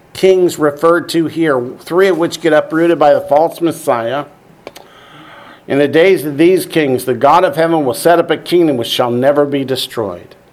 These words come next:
So it was not gonna happen during Babylon. It was not gonna happen during Medo-Persia or Greece or even the ancient Roman Empire. It's gonna happen yet in the future.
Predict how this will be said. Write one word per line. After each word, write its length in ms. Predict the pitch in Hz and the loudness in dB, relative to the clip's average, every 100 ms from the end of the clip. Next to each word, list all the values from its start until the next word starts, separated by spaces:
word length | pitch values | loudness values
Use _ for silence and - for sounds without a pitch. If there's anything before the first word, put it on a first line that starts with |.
| _ - - - | _ -20 -20 -8
So 180 | - 190 | 0 2
it 60 | |
was 180 | 180 143 | 2 2
not 360 | 170 190 208 196 | 2 2 2 -2
gonna 200 | 160 139 | -2 -2
happen 360 | 131 123 117 | -2 -4 -6
during 300 | 113 117 110 | -2 -4 -2
Babylon. 400 | 110 110 107 110 135 | -4 -4 -6 -10 -4
It 80 | |
was 240 | 139 135 120 | 0 0 0
not 340 | 143 165 175 | 0 0 -2
gonna 200 | 175 151 | -2 -2
happen 360 | 135 127 127 120 | -2 -4 -4 -4
during 240 | 120 113 | -4 -2
Medo-Persia 640 | 113 107 104 - 127 123 147 | -4 -4 -6 -4 -4 -4 -8
or 300 | 131 160 165 | 0 2 2
Greece 500 | 123 120 120 - - - - - | -2 -4 -4 -8 -18 -20 -20 -4
or 160 | - 147 | 0 2
even 380 | 170 175 170 165 | 2 2 2 0
the 200 | 160 175 | -2 -2
ancient 540 | 170 175 170 180 175 | 0 0 2 -4 -2
Roman 340 | 165 170 170 160 | -2 0 0 -2
Empire. 640 | 175 160 120 101 85 82 _ _ _ _ _ _ _ _ _ _ _ _ | -2 -4 -6 -6 -10 -18 _ _ _ _ _ _ _ _ _ _ _ _
It's 200 | 117 117 | -8 -4
gonna 240 | 156 143 123 | 0 0 0
happen 600 | 131 127 127 117 117 113 - _ _ _ _ - | -2 -2 -2 -2 -4 -8 -20 _ _ _ _ -14
yet 460 | 117 131 135 - 120 | -2 -2 -2 -6 -8
in 160 | 123 | -6
the 80 | 113 | -6
future. 600 | - - 101 - 110 | -8 -12 -12 -12 -16